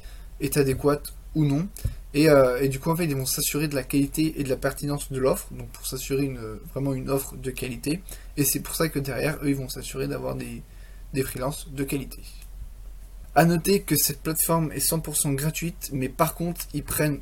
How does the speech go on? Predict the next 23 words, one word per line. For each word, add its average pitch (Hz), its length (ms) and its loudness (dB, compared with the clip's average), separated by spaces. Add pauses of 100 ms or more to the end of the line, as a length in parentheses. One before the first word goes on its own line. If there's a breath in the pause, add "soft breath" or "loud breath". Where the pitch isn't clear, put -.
dix-huit 160 360 0
pour 160 200 -4
cent 170 320 -2
de 135 200 -2
commission, 165 720 0 (140)
donc 135 200 -6
sur 139 240 0
l'émission, 139 520 0
ce - 160 -4
qui 135 120 -4
est 131 180 -4
assez 147 500 0
énorme. 139 460 -6 (440 loud breath)
Donc 135 100 2
voilà, 139 180 8
pas - 180 2
de 156 40 2
frais 170 120 2
d'inscription, 156 580 2 (160)
mais 156 160 8
une 143 260 2
grosse 151 460 -4
commission. 147 420 -2